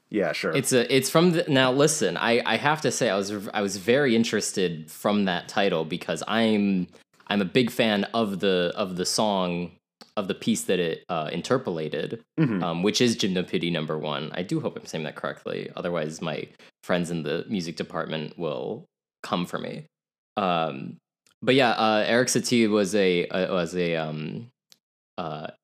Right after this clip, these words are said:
Speaker 2: impressionist composer of the early nineteen hundreds. Um, one of my personal favorites in the classical music canon. Not to nerd out too much from this album, but, um, but, uh, yeah, I, it, it's, um,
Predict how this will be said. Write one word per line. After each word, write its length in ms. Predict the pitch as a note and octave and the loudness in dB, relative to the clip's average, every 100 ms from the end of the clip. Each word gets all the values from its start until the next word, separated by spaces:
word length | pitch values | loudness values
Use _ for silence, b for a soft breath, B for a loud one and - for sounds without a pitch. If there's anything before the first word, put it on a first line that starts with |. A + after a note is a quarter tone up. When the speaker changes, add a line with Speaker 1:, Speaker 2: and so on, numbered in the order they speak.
| - | -6
Speaker 2:
impressionist 720 | A2 - A#2+ - D#3+ F3+ - | -4 0 -2 2 2 2 0
composer 540 | G3 F3+ F#3+ F3+ G#3+ | 0 4 2 4 2
of 220 | B3 A2 G#2 | 2 -2 -2
the 120 | G#2 | 0
early 240 | A2 A#2 A#2+ | 2 2 2
nineteen 340 | B2 A#2 B2+ | 2 0 -2
hundreds. 500 | A2+ A2+ C#3 D#3+ - - B B | 0 0 0 -2 -6 -16 B B
Um, 200 | F#2+ F#2 | -2 2
one 100 | A2 | 4
of 60 | A#2+ | 6
my 120 | A2 | 4
personal 420 | G#2+ C3 A2+ B2 G#2+ | 2 0 0 0 0
favorites 600 | - G2+ G#2+ C3+ - - | 2 2 2 0 -2 -6
in 180 | - G#2 | 0 0
the 220 | F#2+ F#2+ F2 | 2 0 -2
classical 520 | - G#2 G#2 - G#2+ | -4 -4 -6 -6 -4
music 360 | G2+ F#2+ - | -2 -4 -8
canon. 500 | - G#2+ G2 G#2 C3 - _ G#2+ | -10 -6 -4 -4 -6 -14 _ -10
Not 120 | G#2+ | -4
to 80 | G#2+ | 0
nerd 220 | G2+ G2+ | 2 2
out 140 | G2 | 0
too 120 | - G2+ | -2 -2
much 240 | G#2 - | -2 -4
from 180 | - F#2+ | -4 -4
this 160 | F#2+ - | -6 -6
album, 340 | F#2 G2+ A#2 - | -4 -4 -8 -2
but, 160 | G#2+ G2 | 0 2
um, 360 | F2+ E2+ F2 F2+ B B B B | 2 0 -4 -8 B B B B
but, 180 | A#2 A2+ | 4 6
uh, 480 | G#2+ G#2 F#2+ F#2 - - - | 6 4 4 2 -2 -10 -4
yeah, 220 | F3+ G#3 | 2 4
I, 140 | - A#2+ | 6 4
it, 320 | - B2+ A#2 | 4 2 0
it's, 320 | C3 B2 - | 0 -2 0
um, 540 | B2+ A#2 G#2 F#2+ F2+ | 2 2 4 2 0